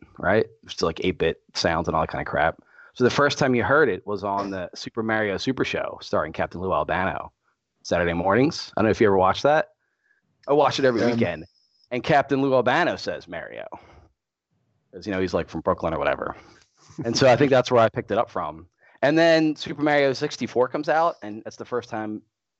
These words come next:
Speaker 1: Mario says his name, and he says Mario or whatever it is. And so apparently if you grew up playing that, you say it differently. So that's where it comes. That's the schism. My, uh, view. It's like an age thing. <clears throat>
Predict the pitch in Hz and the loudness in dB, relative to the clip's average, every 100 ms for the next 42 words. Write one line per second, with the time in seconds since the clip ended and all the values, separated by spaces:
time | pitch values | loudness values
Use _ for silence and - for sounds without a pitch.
0 | - 113 107 110 107 - 98 101 87 95 | -8 -4 -2 -2 -2 -4 -4 -4 -6 -4
1 | 110 95 92 87 85 78 76 - _ _ | -2 -2 -4 -4 -4 -6 -12 -20 _ _
2 | _ _ _ _ _ _ _ _ - 98 | _ _ _ _ _ _ _ _ 0 4
3 | 117 139 156 147 147 156 160 160 170 - | 6 6 4 4 2 4 4 4 2 -4
4 | - - 95 98 92 - 117 113 107 95 | -14 -10 -4 0 0 0 0 2 0 0
5 | 92 82 - _ _ _ 120 110 - 107 | -4 -6 -10 _ _ _ -2 -2 0 -2
6 | 92 92 92 78 - 85 - - - - | 0 0 -2 -4 -8 -12 -12 -10 -10 -8
7 | - - - - - - - - - - | -8 -8 -12 -12 -6 -4 -4 -6 -6 -10
8 | - - _ - - 87 - 92 80 78 | -12 -20 _ -18 -6 -2 0 0 -2 -8
9 | _ _ _ _ _ _ _ 113 113 110 | _ _ _ _ _ _ _ 0 2 4
10 | 101 90 87 71 - - - 101 95 85 | 4 2 -2 -4 -8 -8 -4 -2 0 -2
11 | 82 - 78 78 - _ _ _ _ _ | -4 -6 -6 -8 -14 _ _ _ _ _
12 | _ _ _ _ _ _ _ - - - | _ _ _ _ _ _ _ -10 -8 -12
13 | _ - - | _ -6 -4